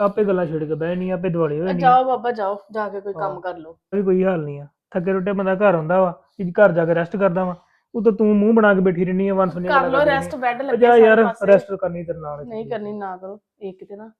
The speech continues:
Speaker 2: ਬੰਦੇ ਨੇ ਬੜਾ ਦੁਖੀ ਕੀਤਾ, ਸੁਣ ਕੇ ਨਾ ਗੱਲ ਉੱਧਰੋਂ ਦੀ ਇੱਧਰੋਂ, ਆਣ ਕੇ ਨਾ ਮੇਰੇ ਦੁਆਲੇ ਹੋ ਜਾਂਦਾ। ਹੁਣ ਇਹਨੂੰ ਮੈਂ ਵਿਚਲੀ ਗੱਲ ਕੀ ਦੱਸਾਂ,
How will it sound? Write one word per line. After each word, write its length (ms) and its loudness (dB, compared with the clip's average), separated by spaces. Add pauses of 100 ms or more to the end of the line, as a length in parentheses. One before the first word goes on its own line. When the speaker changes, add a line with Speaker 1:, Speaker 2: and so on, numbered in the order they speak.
(260)
Speaker 2:
ਬੰਦੇ 380 -14
ਨੇ 60 -12
ਬੜਾ 220 -10
ਦੁਖੀ 300 -18
ਕੀਤਾ, 300 -20 (420)
ਸੁਣ 320 -12
ਕੇ 140 -10
ਨਾ 100 -10
ਗੱਲ 240 -6
ਉੱਧਰੋਂ 260 -10
ਦੀ 160 -12
ਇੱਧਰੋਂ, 240 -12 (300)
ਆਣ 260 -12
ਕੇ 80 -16
ਨਾ 60 -12
ਮੇਰੇ 180 -10
ਦੁਆਲੇ 400 -12
ਹੋ 80 -12
ਜਾਂਦਾ। 320 -18 (340)
ਹੁਣ 120 -16
ਇਹਨੂੰ 200 -16
ਮੈਂ 100 -14
ਵਿਚਲੀ 360 -14
ਗੱਲ 180 -16
ਕੀ 200 -16
ਦੱਸਾਂ, 400 -18